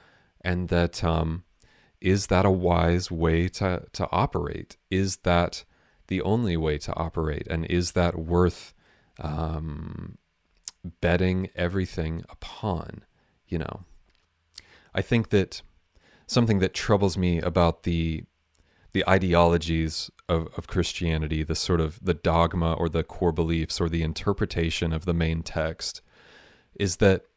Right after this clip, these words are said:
an-, another thing I want you to consider for yourself is, like, where does your interpretation of the Bible actually come from? You know,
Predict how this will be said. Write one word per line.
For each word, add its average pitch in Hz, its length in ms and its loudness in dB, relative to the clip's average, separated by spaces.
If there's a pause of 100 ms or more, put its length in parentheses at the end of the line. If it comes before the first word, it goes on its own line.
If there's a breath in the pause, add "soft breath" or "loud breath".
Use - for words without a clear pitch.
(840)
an-, 120 280 4
another 117 300 4
thing 120 200 2
I 110 40 6
want 107 200 4
you 107 80 2
to - 160 -2
consider 113 480 2
for 107 120 -2
yourself 95 440 2
is, 95 160 0
like, 90 140 4
where 104 400 4
does 143 180 0
your 95 140 2
interpretation 87 800 0
of 82 160 -2
the 85 80 0
Bible 80 540 2 (100)
actually 107 560 2
come 92 260 -2
from? - 340 -8 (540 soft breath)
You 92 120 2
know, 80 260 0